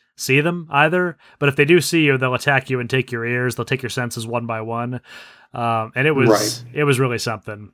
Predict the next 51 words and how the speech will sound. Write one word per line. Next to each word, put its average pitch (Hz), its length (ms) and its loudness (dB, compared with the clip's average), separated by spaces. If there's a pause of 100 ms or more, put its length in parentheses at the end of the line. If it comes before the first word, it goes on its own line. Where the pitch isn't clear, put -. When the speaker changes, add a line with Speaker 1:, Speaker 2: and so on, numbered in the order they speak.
Speaker 1:
Uh, 113 420 -8
it's 131 120 -12
pretty 175 220 4
fucking 127 320 0
gross 139 420 2
when 113 100 -8
it 107 80 -8
happens, 120 500 -2
but 117 320 -8
yeah, 120 360 -4
I, 165 100 2
I - 40 6
agree 147 260 4
the 135 120 0
C 139 180 0
G 123 160 -2
was 117 120 -8
a 117 40 -8
little 113 180 -10
hokey, 113 340 -6
but, 120 140 -12
like, 117 280 -10 (680)
it 214 100 -2
was 220 120 2
still 175 300 2 (100)
Speaker 2:
It - 60 2
was - 60 2
Speaker 1:
pretty, 160 160 2
Speaker 2:
fine. 101 260 0 (120)
Speaker 1:
it - 40 -4
was 226 100 2
still 220 140 -2
pretty 160 180 0
fucking 131 300 -4
scary. 107 420 -10
I'll 135 100 -2
gi-, 143 120 -4
I'll 151 140 0
give 131 180 -2
it - 80 -18
that. 110 360 -6 (420)
Speaker 2:
I 117 140 -4
mean, 113 160 4
just 120 280 0
the, 107 520 2
the 120 100 0
ramp 113 460 2
up 101 380 0 (300)
of, 107 440 -4
you 110 140 0
know, 98 440 -6